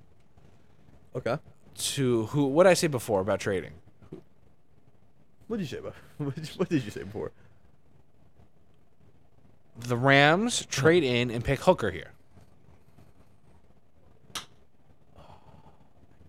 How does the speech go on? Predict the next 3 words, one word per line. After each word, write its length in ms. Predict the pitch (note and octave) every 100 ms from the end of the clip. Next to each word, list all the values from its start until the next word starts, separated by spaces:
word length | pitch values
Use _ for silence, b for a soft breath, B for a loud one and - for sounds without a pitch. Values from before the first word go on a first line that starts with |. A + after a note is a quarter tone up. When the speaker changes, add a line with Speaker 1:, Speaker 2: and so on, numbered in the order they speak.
| - - - - - -
Speaker 1:
Stop. 1120 | - - - G#2 F#2 F#2+ F#2+ F#2 F#2 F#2 G2
Speaker 2:
Why 200 | A#2 C#3+
not? 380 | F3 A3+ E3+ -